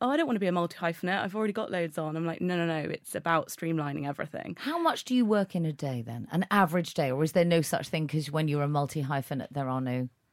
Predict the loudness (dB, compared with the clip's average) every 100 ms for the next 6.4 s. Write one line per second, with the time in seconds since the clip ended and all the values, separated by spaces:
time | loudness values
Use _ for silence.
0 | _ 2 6 6 6 4 4 4 4 -2
1 | 0 0 0 0 0 -2 -2 -2 0 -2
2 | -4 -12 -14 -16 _ _ -2 2 4 6
3 | 2 2 -4 0 2 2 -2 -6 -4 -4
4 | -4 -2 0 0 0 2 2 2 0 0
5 | 2 2 0 -6 -8 -8 -6 -4 -4 -4
6 | -2 0 0 -2